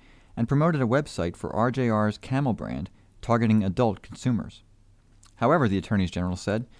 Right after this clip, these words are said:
the editorial content has a cartoonish appearance that appeals to children.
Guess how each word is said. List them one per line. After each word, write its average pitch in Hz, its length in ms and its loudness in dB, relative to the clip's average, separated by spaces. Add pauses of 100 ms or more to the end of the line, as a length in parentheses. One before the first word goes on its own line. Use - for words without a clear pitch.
(360)
the 104 100 2
editorial 143 400 2
content 123 520 -2
has 98 160 -2
a 98 60 -4
cartoonish 123 640 0
appearance 95 500 -6 (480)
that 98 120 0
appeals 113 360 -2
to 98 100 -6
children. 117 400 -6